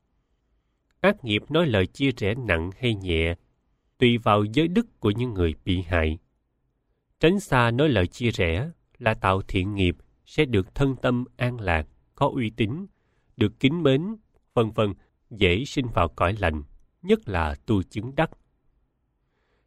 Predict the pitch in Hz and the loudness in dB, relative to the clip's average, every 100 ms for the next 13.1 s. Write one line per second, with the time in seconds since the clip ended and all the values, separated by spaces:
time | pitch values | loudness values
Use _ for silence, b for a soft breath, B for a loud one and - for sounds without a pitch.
0 | _ _ - 117 131 - _ _ _ _ | _ _ 0 0 0 -6 _ _ _ _
1 | _ _ 160 165 165 190 160 185 - 110 | _ _ 4 6 4 0 0 -2 -2 0
2 | 98 - 98 85 85 107 135 127 87 76 | 0 -2 -2 0 -2 -2 -2 0 0 0
3 | - 101 - 120 160 _ _ _ _ _ | 0 0 0 -2 -4 _ _ _ _ _
4 | _ _ _ _ _ _ _ _ _ _ | _ _ _ _ _ _ _ _ _ _
5 | _ _ - 151 185 117 101 - 127 131 | _ _ 0 4 6 4 2 2 2 2
6 | 175 - 101 90 87 123 147 95 85 78 | -4 -4 -2 -2 0 -2 0 2 0 0
7 | _ _ _ 113 113 117 147 151 - 95 | _ _ _ 2 2 2 0 0 2 0
8 | - _ _ _ 104 104 135 127 175 208 | -2 _ _ _ -2 0 -2 -4 -4 -10
9 | 156 - 160 - 95 85 - _ _ _ | -16 -4 -4 0 0 0 -4 _ _ _
10 | 147 139 - 175 202 - 143 107 90 78 | -2 -2 -2 -2 -2 -6 -6 -4 -2 -4
11 | - 92 78 73 _ _ _ - 143 139 | 0 0 0 -2 _ _ _ 2 2 2
12 | - 127 123 120 151 - 117 107 - 110 | -2 -2 -2 -4 -4 -2 -2 -4 -4 -4
13 | 107 | -4